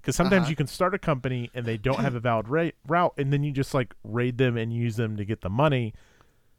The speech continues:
Speaker 1: and not worrying about keeping a, a good train in them. And that's what he's
Speaker 2: Uh-huh.
Speaker 1: trying to do. But then when he sold off, I went in and took 'em over, both of 'em, and it just, like,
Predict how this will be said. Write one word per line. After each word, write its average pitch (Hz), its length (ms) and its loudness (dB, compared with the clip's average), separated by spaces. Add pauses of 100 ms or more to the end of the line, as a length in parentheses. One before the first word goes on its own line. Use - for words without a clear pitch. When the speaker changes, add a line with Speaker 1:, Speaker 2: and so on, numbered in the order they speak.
(240)
Speaker 1:
and 131 200 2
not 120 260 0
worrying 123 240 0
about 107 300 -2
keeping 110 360 -4
a, 98 260 -4
a 110 100 -4
good 107 320 -4
train 104 400 -4
in 95 180 -8
them. 139 280 -6 (220)
And 156 100 8
that's 147 140 8
what 160 60 8
he's 123 100 4
Speaker 2:
Uh-huh. - 100 -4
Speaker 1:
trying 202 260 8
to 120 60 2
do. 101 300 0
But 113 140 -2
then 131 100 4
when 135 100 2
he 120 80 0
sold 127 360 2
off, 147 360 6
I 151 120 8
went 151 200 6
in 120 160 2
and 110 180 0
took - 180 -2
'em 110 120 -2
over, 113 400 2 (400)
both 160 280 8
of 110 120 -2
'em, 98 280 -8 (520)
and 139 140 4
it 143 80 6
just, 151 180 2
like, 135 240 4